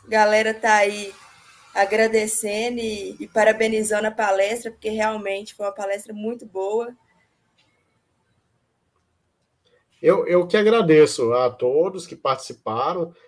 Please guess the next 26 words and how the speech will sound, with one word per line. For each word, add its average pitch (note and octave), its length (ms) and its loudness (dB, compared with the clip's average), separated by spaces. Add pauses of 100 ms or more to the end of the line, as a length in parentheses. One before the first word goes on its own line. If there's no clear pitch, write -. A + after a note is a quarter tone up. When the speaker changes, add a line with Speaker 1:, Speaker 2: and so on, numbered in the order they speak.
Speaker 2:
agradeço D3 800 2
as B2+ 160 -6
pessoas, D3 680 -2
é, A2+ 680 -4 (560)
que D3+ 440 -10 (160)
estão F3+ 360 4
envolvidas, C#3+ 800 0
né, D3+ 320 -2
nessa, A#2+ 680 -4
em A#2+ 100 -10
todas C3+ 220 -4
essas C3 240 -8
pesquisas, F#3 680 -8
e G#3+ 180 2
agradeço F3 680 0
mais G3 320 2
uma G3 180 -2
vez E3 520 -4 (280)
a D3+ 160 4
spec, F3+ 560 4
que F#3+ 60 -20
despertou G#3 580 -4
em C4 100 -6
mim, F3 300 -6
né, F#3+ 360 -6
essa, C3+ 680 -6